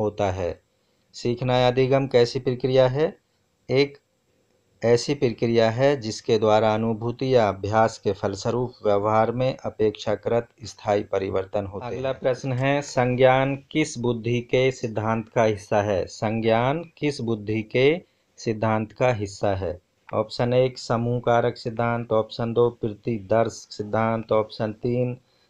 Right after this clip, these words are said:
Speaker 1: गिलफोर्ड का सिद्धांत, ऑप्शन चार फ्लूइड तथा क्रिस्टलाइज्ड का सिद्धांत। सही उत्तर है ऑप्शन नंबर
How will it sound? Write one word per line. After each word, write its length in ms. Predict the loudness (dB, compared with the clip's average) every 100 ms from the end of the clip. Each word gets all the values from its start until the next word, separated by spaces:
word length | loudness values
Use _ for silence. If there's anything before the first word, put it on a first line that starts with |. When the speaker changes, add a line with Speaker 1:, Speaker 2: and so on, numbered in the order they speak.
| _
Speaker 1:
गिलफोर्ड 680 | 0 2 2 0 4 4 4
का 200 | 2 2
सिद्धांत, 600 | 2 -4 -2 0 -2 0
ऑप्शन 380 | 0 0 -8 -8
चार 480 | 0 4 6 4 2
फ्लूइड 640 | -10 -4 -2 -2 -4 -6 _
तथा 560 | -6 0 2 2 0 _ _ _ _ _ -2
क्रिस्टलाइज्ड 920 | -2 -2 2 6 6 6 4 2 0
का 300 | 4 4 2
सिद्धांत। 600 | -2 -6 -2 0 0 -4
सही 300 | -2 0 0
उत्तर 320 | 0 2 2
है 140 | 4
ऑप्शन 320 | 2 0 -6 -4
नंबर 400 | -4 0 0